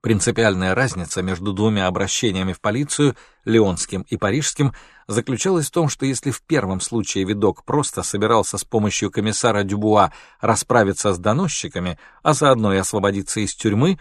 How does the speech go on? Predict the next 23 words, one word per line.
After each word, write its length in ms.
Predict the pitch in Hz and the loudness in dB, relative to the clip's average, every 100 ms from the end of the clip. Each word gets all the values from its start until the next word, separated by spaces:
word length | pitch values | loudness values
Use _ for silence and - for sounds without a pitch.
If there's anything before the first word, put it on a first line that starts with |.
| - _ _ _ - | -8 _ _ _ 2
то 140 | 120 | 2
во 120 | 110 | 2
втором 540 | - 98 104 147 160 - _ _ _ - | -2 0 4 4 2 -2 _ _ _ -2
он 240 | 113 151 | 2 2
окончательно 840 | 156 151 143 123 147 110 87 85 92 | 2 0 -2 0 -2 -2 -2 -4 -2
принял 320 | 101 98 90 | 0 0 0
решение 640 | 90 - 139 139 127 113 - - _ | -2 0 2 4 2 0 -4 -20 _
порвать 400 | 117 110 110 101 | 0 2 0 -2
с 60 | - | -4
прошлым. 520 | 110 107 - 76 73 _ _ _ _ _ _ - | 0 0 -2 -12 -16 _ _ _ _ _ _ -2
И 120 | 135 | 0
решение 560 | 104 - 120 113 110 110 | 0 0 0 2 2 0
это 200 | - 101 | -2 -2
не 200 | 127 147 | 0 0
было 200 | 92 87 | 0 -2
неожиданным. 720 | 87 87 101 87 71 69 69 _ _ _ | -2 -2 -2 -4 -6 -6 -10 _ _ _
Оно 240 | 123 165 156 | -2 0 0
формировалось 680 | 143 139 131 139 147 120 | 0 0 0 0 0 -2
постепенно, 840 | - 120 - 143 - 107 69 69 - _ _ | -2 -6 -4 -6 -2 -2 -2 -10 -14 _ _
в 80 | _ | _
течение 540 | 127 - 131 117 117 110 | -6 -4 -2 0 0 0
нескольких 600 | 120 - 107 104 110 110 | -2 -2 -4 -4 -6 -4
лет. 300 | 87 - | -4 -4